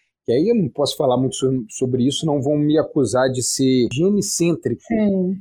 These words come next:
Speaker 1: de pensar que tudo é o gene. Você lembra disso aí? Nós participamos de um curso ultimamente,
Speaker 2: <laughs>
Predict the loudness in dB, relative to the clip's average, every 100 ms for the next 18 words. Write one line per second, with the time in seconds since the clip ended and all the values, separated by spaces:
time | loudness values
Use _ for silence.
0 | -8 -8 -6 -2 -2 0 -2 -2 -4 -2
1 | 2 2 2 2 0 2 2 0 -2 0
2 | 2 2 2 0 0 -2 0 0 0 -2
3 | -4 -4 -4 -4 -2 -2 -4 -2 -2 -2
4 | -6 -2 0 2 0 0 -2 -2